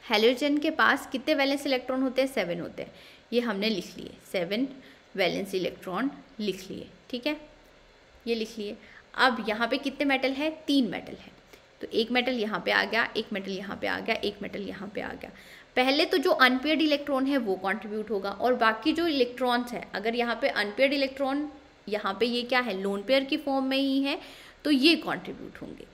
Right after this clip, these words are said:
यहाँ पे ये क्या है, लोन पेयर की फॉर्म में है, तो ये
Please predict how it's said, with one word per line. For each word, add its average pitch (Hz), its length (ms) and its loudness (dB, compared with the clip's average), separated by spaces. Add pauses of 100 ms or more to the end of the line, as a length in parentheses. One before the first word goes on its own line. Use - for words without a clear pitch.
(140)
यहाँ 190 240 -8
पे 180 60 -4
ये 185 180 -6
क्या 196 180 -4
है, 254 220 -6 (420)
लोन 202 200 -2
पेयर 254 180 6
की 277 120 -4
फॉर्म 269 280 0
में 277 140 0
है, 285 180 -4
तो 320 120 -8
ये 262 80 -6